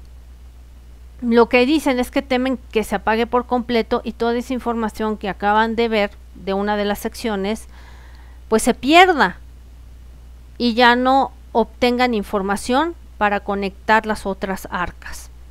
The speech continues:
¿A qué nos referimos con esto? De que estas naves espaciales, hablemoslo coloquialmente, las que han sido encontradas, la de Ucrania,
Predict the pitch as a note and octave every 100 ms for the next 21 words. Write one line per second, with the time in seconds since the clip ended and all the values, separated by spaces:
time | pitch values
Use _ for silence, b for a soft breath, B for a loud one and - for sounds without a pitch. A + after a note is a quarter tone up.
0 | B B B B A#3 B3+ D4 E4+ E4 C#4
1 | A#3+ A3 A#3 A#3+ B3+ - G3+ G3 F#3 -
2 | G#3 A#3+ C#4+ b b b b G#3+ A3+ A#3
3 | A3+ C#4 C#4 E4 D#4 C#4+ C4 B3+ C4 G#3+
4 | - G3 - G#3+ F#3+ F3 F#3+ - - -
5 | - - F#3 F3+ G3 G3 G3 E3+ - E3
6 | E3 - F3 F#3 E3+ D#3+ F3 G3+ A3+ b
7 | b b b b - - - A3+ A3 A3
8 | - A#3+ C4+ C#4 C#4+ C4+ C4+ A3+ G#3+ A#3+
9 | A#3+ F#3+ F3+ F3 F3+ - G#3+ A3 A3+ F#3+
10 | D3+